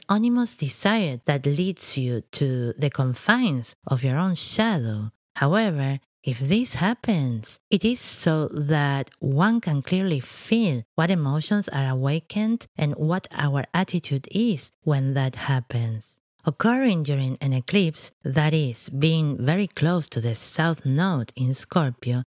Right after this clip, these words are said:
this full moon is much more powerful because it gives us the possibility to see the emotional patterns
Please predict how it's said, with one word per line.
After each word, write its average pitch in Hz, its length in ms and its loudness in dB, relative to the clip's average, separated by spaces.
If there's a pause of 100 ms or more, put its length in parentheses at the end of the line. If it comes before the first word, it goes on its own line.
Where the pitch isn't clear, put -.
(120)
this 254 220 2
full 240 200 2
moon 214 440 2 (160)
is 175 160 0
much 208 260 0
more 220 280 2
powerful 240 560 0
because 156 600 -2
it 165 260 -6
gives 226 440 0
us 117 460 -4
the 151 100 2
possibility 160 640 0
to - 180 -8
see 165 400 -2
the 139 380 -4
emotional 147 560 0
patterns 120 680 -4